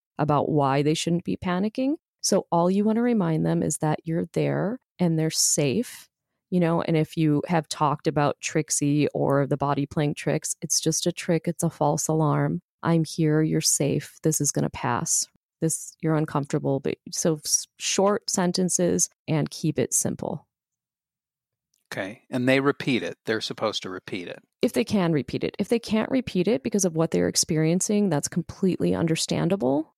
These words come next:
Speaker 1: You practice that kind of repetition outside of the panic.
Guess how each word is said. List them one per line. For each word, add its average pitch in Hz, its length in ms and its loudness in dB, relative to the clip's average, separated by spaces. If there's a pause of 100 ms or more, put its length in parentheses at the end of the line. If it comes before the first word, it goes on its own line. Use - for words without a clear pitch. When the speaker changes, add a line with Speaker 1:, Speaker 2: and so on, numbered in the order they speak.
Speaker 1:
You 175 160 0
practice - 720 0 (140)
that - 180 0
kind 175 220 0
of 151 80 -2
repetition 151 800 0
outside 143 680 2
of 143 380 -2
the 151 80 0
panic. - 580 -4